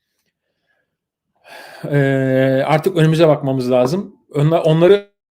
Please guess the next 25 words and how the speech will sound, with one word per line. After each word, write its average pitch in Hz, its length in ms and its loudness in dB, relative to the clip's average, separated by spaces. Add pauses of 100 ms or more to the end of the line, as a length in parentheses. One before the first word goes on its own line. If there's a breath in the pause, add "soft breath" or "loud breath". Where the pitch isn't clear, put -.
(220)
onlardan 175 280 -2
ümidi 170 260 -2
kestiğimiz 175 460 -2
için, 160 420 -8 (680)
Cumhur 165 280 2
İttifakı'nın 151 640 -2
bileşenlerinden 147 760 -2
tamamen 151 580 -4
it-, - 260 -16
ö-, 135 460 -10
ümidimizi 135 460 -4
kestiğimiz 127 460 -6
için 185 360 -10 (300 soft breath)
şimdi 202 460 0 (440 soft breath)
önümüze 170 340 2
bakacağız. 170 320 0
Eldeki 170 420 2
sağlam, 160 540 2
sağlamlara 151 560 0
bakacağız. 117 360 -8
Onların 190 420 0
başında 190 360 0
da, 196 300 0 (540 soft breath)
e, 139 180 -2
işte 190 360 -2